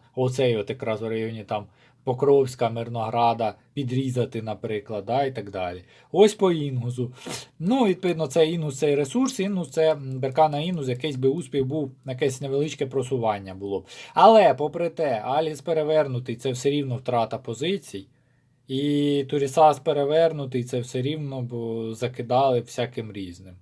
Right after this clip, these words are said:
Ну, тобто... Чи покращилась би там ситуація? Да, логічно покращилась. Чи це прям би дало б вау-ефект там і так далі? Ну, ні.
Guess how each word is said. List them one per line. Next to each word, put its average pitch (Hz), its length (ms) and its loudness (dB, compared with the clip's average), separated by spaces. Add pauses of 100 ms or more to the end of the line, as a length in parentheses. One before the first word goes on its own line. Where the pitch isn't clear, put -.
(340)
Ну, 165 140 -2
тобто... - 540 -2 (320)
Чи 202 260 4
покращилась 196 720 4
би 160 100 -6
там 156 200 -2
ситуація? 120 720 -2
Да, 190 320 4
логічно 143 480 0
покращилась. 113 720 -6 (200)
Чи - 140 -4
це 240 180 4
прям 196 320 2
би 175 120 -2
дало 156 440 4
б 135 100 -6
вау-ефект 156 920 6
там 135 220 -2
і 131 60 -10
так 127 200 -4
далі? 160 440 0
Ну, 175 220 -4
ні. 151 300 -4